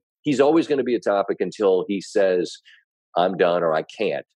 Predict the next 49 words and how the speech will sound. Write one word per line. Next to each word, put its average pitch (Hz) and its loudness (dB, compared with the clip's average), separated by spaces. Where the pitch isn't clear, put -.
You're 90 4
always 95 4
gonna 90 0
wonder, 87 0
like, 78 0
"Hey, 101 2
can 87 -6
he 82 -4
come 87 -2
back 82 0
and 82 -6
do 95 4
it?" 76 0
And 87 -2
at 85 0
some 160 2
point, 139 2
man, 98 0
he's 113 -4
gonna 117 0
be 104 2
as 95 2
old 98 4
as 90 -6
Jack 101 -2
when 85 -4
Jack 87 0
won 87 -2
his 80 -4
last 95 0
one, 76 -8
which 82 -4
was - -14
forty-six. 90 0
And 90 -2
that's 110 2
another 101 2
thing 87 0
where 80 0
you 82 -4
messes 92 0
with 85 -2
your 78 -2
mind. 78 -2
Like, 76 -2
how 104 2
could - -2
he 101 -4
be 82 -2